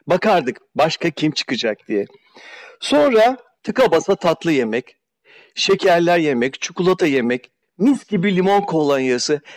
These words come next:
Her gittiğimiz evin ayrı bir kokusu vardı. Ayrı bir, e, kolonya kokardı. Bizi kapıda karşılarlar. Çocuk büyük demeden herkes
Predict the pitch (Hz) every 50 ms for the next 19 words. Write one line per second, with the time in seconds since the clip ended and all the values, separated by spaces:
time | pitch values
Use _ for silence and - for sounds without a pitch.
0 | - - - 277 320 311 - 233 220 - - - 208 190 190 202 180 - - -
1 | 175 175 220 220 - - 156 160 185 185 202 180 190 - - 160 143 - 175 -
2 | - 190 175 151 127 120 107 110 110 - _ - - - _ _ - _ _ -
3 | - _ - 156 165 180 185 208 220 185 175 202 196 202 - 160 160 160 156 156
4 | 151 151 151 147 139 127 113 - - - _ _ _ - - - 165 185 220 247
5 | 240 196 160 - - 131 131 - - 110 104 101 98 - - - - _ _ _
6 | _ _ _ _ _ _ _ _ _ _ _ - 190 175 214 202 - 196 190 202
7 | 185 180 202 196 - 165 160 147 - - 143 143 143 135 139 143 143 151 156 -
8 | - _ - - - - _ _ - - 226 214 170 202 202 202 - - 196 196
9 | 190 - 208 208 202 185 170 156 156 160 160 160 165 208 226 202 - 180 196 196
10 | -